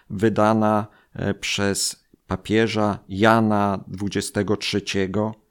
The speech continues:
Mater et Magistra. Kościół, nauczycielka, matka, tak można przetłumaczyć. I tegoż samego papieża kolejna encyklika, która jest zaliczana do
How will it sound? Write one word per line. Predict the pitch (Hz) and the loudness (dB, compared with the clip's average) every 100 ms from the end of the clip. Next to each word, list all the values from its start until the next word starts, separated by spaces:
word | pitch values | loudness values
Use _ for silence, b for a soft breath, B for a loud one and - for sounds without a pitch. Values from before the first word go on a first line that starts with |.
| _ | _
Mater | 92 104 98 - 107 - | 0 2 2 0 -2 -2
et | 120 - | -6 0
Magistra. | 104 98 95 87 - - 92 87 - _ _ _ _ _ - | 0 0 -2 -6 -8 -8 -10 -10 -16 _ _ _ _ _ 0
Kościół, | 117 117 - - 110 107 104 _ - | 2 4 0 0 0 0 -4 _ -4
nauczycielka, | 101 98 92 - - 110 107 101 - | 0 0 0 -6 -2 2 2 2 0
matka, | 101 101 95 - 95 | 2 2 0 -8 -12
tak | - 92 101 | -10 -10 -8
można | 92 95 | -6 -6
przetłumaczyć. | 87 - - 90 92 92 92 - 117 - - _ _ B B B B | -6 -8 -8 -4 -4 -4 -8 -14 -14 -18 -20 _ _ B B B B
I | 139 | 0
tegoż | 196 175 165 - - | 2 4 4 2 -4
samego | - 131 160 143 | 0 2 4 4
papieża | - 123 - 131 131 117 127 123 B B B B B _ _ | 2 0 2 4 4 4 2 0 B B B B B _ _
kolejna | - 123 135 160 151 123 | 6 8 10 8 6 6
encyklika, | 120 - 143 139 135 135 120 | 4 4 0 0 -2 0 -4
która | - 131 127 | -4 0 2
jest | 127 98 | 2 2
zaliczana | 131 131 127 - 143 151 131 98 | 2 2 2 2 2 4 2 0
do | 90 92 95 92 98 | 0 0 2 0 -4